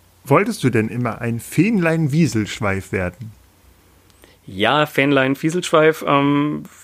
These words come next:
Speaker 2: fand ich, fand ich cool. Es gab auch dann in den, in den Mickey-Maus-Magazinen, da war ja auch dann immer dieses, wie hieß denn dieses, dieses Buch von Fähnlein-Wieselschweif? Ähm,
Speaker 1: Das schlaue Buch.
Speaker 2: Das schlaue Buch, genau.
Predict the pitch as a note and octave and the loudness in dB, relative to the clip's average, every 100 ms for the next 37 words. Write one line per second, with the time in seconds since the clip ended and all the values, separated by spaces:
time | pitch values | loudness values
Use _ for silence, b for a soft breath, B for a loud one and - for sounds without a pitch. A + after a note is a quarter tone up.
0 | - - C#3+ C#3+ C#3 - C#3 C3+ - - | -20 -6 -2 -2 -4 -4 -4 -4 -4 -2
1 | C#3 - C3+ C#3+ D3+ - C#3 C#3 C3+ B2+ | 0 -2 -4 -2 -2 0 -2 0 0 2
2 | B2+ B2+ B2+ C3+ B2 A#2+ C#3 D#3 B2 A#2+ | 2 2 2 0 0 -2 -2 0 2 0
3 | A#2+ A#2 A#2+ - C3+ D#3 D#3 B B - | 0 0 -2 -2 0 0 0 B B -6
4 | A2 A#2+ C#3 - C3 B2+ B2+ C3 B2 A#2 | -2 0 2 2 0 0 2 2 2 0
5 | A#2 A#2+ G#2+ - A2 D3+ D3 B2+ A#2 - | -4 -2 -4 -6 -6 -6 0 0 0 -4
6 | G#2+ G#2 - G#2+ G#2+ - C#3+ D3+ - G#2 | -6 -8 -8 -10 -8 -4 -2 -2 -2 -4
7 | - A2+ A2 G#2+ - G#2 G#2 - G2+ G2 | -2 -2 0 -2 -6 -6 -4 0 2 2
8 | - G#2+ G#2 G#2 - - A#2+ F2+ - A#2 | 0 -2 0 -4 -8 -8 -4 -2 -2 0
9 | A2+ G#2+ - - - - - _ - A#2+ | 0 0 -2 -10 -10 -20 -20 _ -2 2
10 | - C3+ F#3 E3 B2 A#2 - C3+ C3+ A#2 | 4 6 6 4 4 2 2 2 2 0
11 | G2 | -2